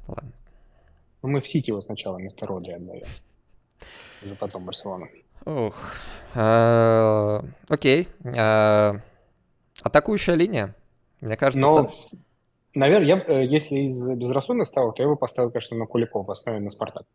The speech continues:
Speaker 2: Не знаю почему,
Speaker 1: Без-,
Speaker 2: но
Speaker 1: <laughs> безрассудная
Speaker 2: в
Speaker 1: ставка.
Speaker 2: плане абс-,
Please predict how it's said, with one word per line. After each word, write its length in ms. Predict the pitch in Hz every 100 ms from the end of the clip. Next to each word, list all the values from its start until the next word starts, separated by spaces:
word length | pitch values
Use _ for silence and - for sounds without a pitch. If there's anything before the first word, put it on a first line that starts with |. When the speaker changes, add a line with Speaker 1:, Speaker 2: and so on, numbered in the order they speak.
| - _
Speaker 2:
Не 120 | 120 113
знаю 260 | 113 98
почему, 400 | 101 - 127 120
Speaker 1:
Без-, 80 | 147
Speaker 2:
но 300 | 113 127 123
Speaker 1:
<laughs> 20 |
безрассудная 580 | 113 110 110 - 107 104
Speaker 2:
в 40 | 104
Speaker 1:
ставка. 200 | - 107
Speaker 2:
плане 240 | 131 127
абс-, 200 | 120 -